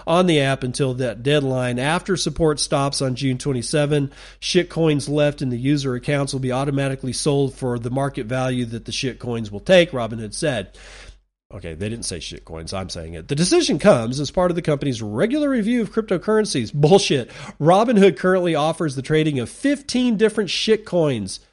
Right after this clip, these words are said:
except for Bitcoin. Others include Ether, Dogecoin, and Avalanche.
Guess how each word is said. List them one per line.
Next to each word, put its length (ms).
except 460
for 80
Bitcoin. 800
Others 400
include 560
Ether, 480
Dogecoin, 600
and 120
Avalanche. 640